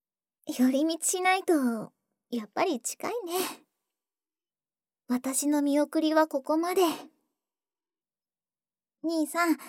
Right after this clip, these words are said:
今年は帰ってきてくれてありがとね。ほんと、感謝してる。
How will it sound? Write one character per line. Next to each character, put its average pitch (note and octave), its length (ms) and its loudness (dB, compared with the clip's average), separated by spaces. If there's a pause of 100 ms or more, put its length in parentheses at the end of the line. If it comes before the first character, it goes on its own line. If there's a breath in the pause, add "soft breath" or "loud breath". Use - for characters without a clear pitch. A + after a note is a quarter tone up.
(1080 loud breath)
今 C4+ 120 -6
年 B3+ 280 0
は C#4 100 0
帰 D#4+ 160 -2
っ F4 80 4
て D#4+ 140 -2
き - 80 -12
て B3 120 -2
く A#3+ 120 -8
れ A3 100 -6
て G3+ 220 -10
あ G3+ 80 -6
り B3+ 100 4
が F#4+ 140 4
と G4 100 -2
ね。 D#4 120 -2 (1600)
ほ C4+ 160 -6
ん C4+ 100 -8
と、 - 180 -10 (1300 loud breath)
感 G4+ 220 -2
謝 F4 180 4
し - 80 -2
て E4 140 2
る。 F#4+ 200 4